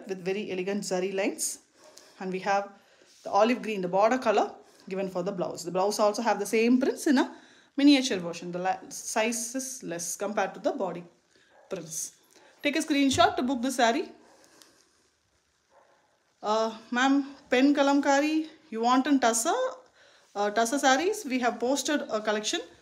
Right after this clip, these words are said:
and a few more are there to be posted, which will come in the coming week. Uh, just WhatsApp us. I will say, share you the pics and videos separately, which is available to you. The WhatsApp number is in the heading,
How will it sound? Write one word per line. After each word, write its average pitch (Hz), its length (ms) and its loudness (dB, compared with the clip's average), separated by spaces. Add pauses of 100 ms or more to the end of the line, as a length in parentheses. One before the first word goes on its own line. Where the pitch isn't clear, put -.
(500)
and 208 320 -4
a 208 40 0
few 262 200 2
more 285 280 6
are 233 280 0 (500)
there 208 240 0
to 233 100 -8
be 226 120 -2
posted, 220 380 -4 (420)
which 202 180 -6
will 220 160 0
come 208 240 0
in 202 200 -2
the 170 300 0 (100)
coming 196 280 -4
week. 156 240 -8 (1300)
Uh, 202 380 2
just 247 240 2
WhatsApp 233 420 4
us. - 420 0 (460)
I 196 60 -8
will 190 100 -4
say, 196 220 -2
share 214 280 0
you 226 140 0
the 220 340 2 (200)
pics 226 220 -4
and 208 140 -2
videos 202 260 -4
separately, 190 560 -4
which 247 140 -4
is 185 120 -6
available 175 460 -4 (920)
to - 80 -18
you. - 100 -18 (720)
The 208 80 0
WhatsApp 214 400 2
number 233 320 0
is - 140 2
in 254 80 6
the 220 60 0
heading, 202 420 -2